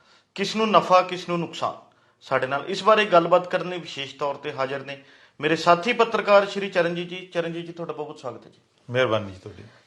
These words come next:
Speaker 1: ਚਰਨਜੀਤ ਜੀ, ਲੋਕ ਸਭਾ ਚੋਣਾਂ ਤੋਂ ਪਹਿਲਾਂ ਭਾਰਤੀ ਜਨਤਾ ਪਾਰਟੀ ਤੇ ਸ਼੍ਰੋਮਣੀ ਅਕਾਲੀ ਦਲ ਦੇ ਵਿਚਕਾਰ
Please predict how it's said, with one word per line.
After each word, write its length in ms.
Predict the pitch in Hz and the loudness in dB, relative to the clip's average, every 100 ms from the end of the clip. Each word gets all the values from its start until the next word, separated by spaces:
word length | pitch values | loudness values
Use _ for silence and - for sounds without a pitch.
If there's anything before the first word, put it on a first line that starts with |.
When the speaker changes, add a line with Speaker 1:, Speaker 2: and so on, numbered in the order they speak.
| - | 0
Speaker 1:
ਚਰਨਜੀਤ 360 | 180 214 233 | 4 4 0
ਜੀ, 100 | 220 | -4
ਲੋਕ 280 | 214 170 175 | 0 0 0
ਸਭਾ 220 | - 226 | 0 2
ਚੋਣਾਂ 300 | 226 208 196 | 2 4 4
ਤੋਂ 140 | 202 202 | 2 0
ਪਹਿਲਾਂ 480 | 180 165 185 180 175 | -2 2 2 0 -4
ਭਾਰਤੀ 540 | - - 139 - 160 | -4 4 4 4 -4
ਜਨਤਾ 260 | 165 165 175 | -6 -4 0
ਪਾਰਟੀ 420 | 160 143 143 175 | 2 2 2 -6
ਤੇ 120 | 175 | -6
ਸ਼੍ਰੋਮਣੀ 480 | - 151 160 185 202 - | -6 -2 -2 -2 -6 -6
ਅਕਾਲੀ 360 | - 160 214 | 2 2 2
ਦਲ 200 | 208 202 | 0 0
ਦੇ 120 | 196 196 | 0 -2
ਵਿਚਕਾਰ 540 | 185 - 170 151 | -4 0 4 4